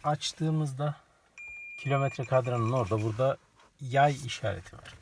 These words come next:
Bu iki üç defa kontağı aç kapağı yaparsanız soğuk havada kızdırma bujilerini ısıtmış olursunuz. Bu işlemi üç kere deneyelim.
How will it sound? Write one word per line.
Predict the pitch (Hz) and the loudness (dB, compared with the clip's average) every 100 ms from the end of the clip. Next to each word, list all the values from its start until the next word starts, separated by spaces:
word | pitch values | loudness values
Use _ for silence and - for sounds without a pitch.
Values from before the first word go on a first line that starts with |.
| 151 | -2
Bu | 156 160 - - - - - - - - - - - _ _ - | -2 -2 -12 -20 -18 -14 -14 -16 -20 -20 -20 -20 -20 _ _ -8
iki | 175 - 170 | -6 -4 -6
üç | 170 - | -6 -4
defa | 120 113 107 | -2 -2 -2
kontağı | 143 139 117 131 127 | -2 -4 -2 -2 0
aç | 135 - | -2 -4
kapağı | 127 135 135 | -4 -2 -4
yaparsanız | 123 127 - 123 135 - - - - - _ - _ - - - - - - - | -4 -6 -4 -4 -4 -6 -12 -18 -20 -20 _ -20 _ -20 -20 -20 -20 -20 -20 -8
soğuk | 156 120 113 | -6 -4 -4
havada | 98 95 127 - - - | -4 -4 -6 -8 -20 -10
kızdırma | 120 110 113 113 107 | -6 -4 -2 -2 -2
bujilerini | 107 107 101 101 104 - _ _ _ - | -2 -2 -4 -2 -4 -6 _ _ _ -10
ısıtmış | - 147 - - | -8 -8 -8 -6
olursunuz. | 123 113 - 131 - - - - - - - _ - - - - - | -6 -6 -4 -4 -6 -12 -14 -14 -12 -12 -14 _ -20 -16 -18 -18 -6
Bu | 160 139 | 0 0
işlemi | - 123 113 | 0 -2 -2
üç | 160 156 - | -2 -4 2
kere | 120 95 | 2 2
deneyelim. | 101 98 101 135 | 0 0 0 -2